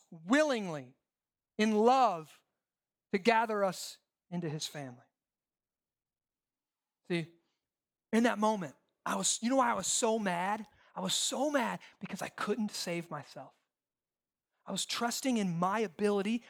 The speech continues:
Okay, if I'm on time all the time, I'm a perfect leader. That's one of the, one of the ways to be a great leader. Be on time to every meeting. Actually, on time is fifteen minutes early. Right? And I,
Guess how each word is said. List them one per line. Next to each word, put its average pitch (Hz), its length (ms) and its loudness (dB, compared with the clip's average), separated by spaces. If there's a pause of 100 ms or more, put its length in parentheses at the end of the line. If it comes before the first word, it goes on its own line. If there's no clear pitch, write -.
(140)
Okay, 175 200 -10 (220)
if 147 100 -10
I'm 156 120 -4
on 202 240 0
time 180 360 -4
all 170 160 0
the 254 80 -4
time, 247 380 -4
I'm 156 100 -8
a 156 40 -10
perfect - 400 -16
leader. 262 280 -10 (300)
That's - 100 -20
one 180 120 -2
of 170 60 -4
the, 156 60 -16
one 156 180 -6
of 165 80 -6
the 190 60 -8
ways 165 240 -6
to 170 80 -20
be 180 80 -12
a 185 40 -10
great 147 360 -18
leader. 269 180 -8 (100)
Be 202 200 -6
on 160 220 -2
time 165 340 -6 (240)
to - 100 -10
every 165 180 -4
meeting. 233 260 -4 (100)
Actually, 175 360 -8
on 156 180 -4
time 156 280 -10
is 185 80 -14
fifteen - 340 -20
minutes 170 200 -14
early. 311 260 -8 (2000)
Right? 190 140 -12 (1500)
And - 100 -6
I, - 80 -4